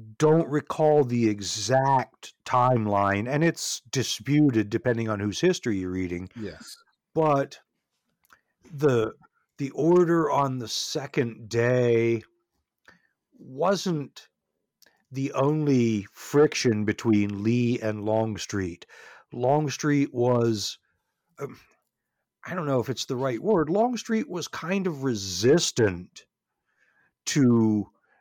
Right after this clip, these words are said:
Speaker 1: getting engaged, to getting his troops into the battle as Lee wanted. I, the more I read about it, I think, and I haven't read any of Longstreet's personal writings on the subject,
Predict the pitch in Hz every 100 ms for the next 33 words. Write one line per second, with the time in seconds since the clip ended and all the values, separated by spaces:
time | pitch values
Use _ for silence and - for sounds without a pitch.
0 | _ 120 156 165 147 139 117 107 120 123
1 | 120 113 110 95 - - - - _ -
2 | 147 120 113 104 170 170 135 131 110 -
3 | - 156 147 147 143 131 123 113 104 123
4 | 123 120 117 107 110 98 107 113 110 104
5 | 107 110 110 107 104 101 _ _ - -
6 | - _ _ - 147 - _ _ _ -
7 | - - - 127 147 156 202 233 135 104
8 | 113 135 127 107 110 110 104 104 - 170
9 | 139 - - 139 156 175 151 113 110 127
10 | 123 113 113 113 101 104 110 110 - 110
11 | 104 - - 104 110 - 110 104 104 104
12 | 107 113 104 117 110 98 123 117 113 120
13 | 110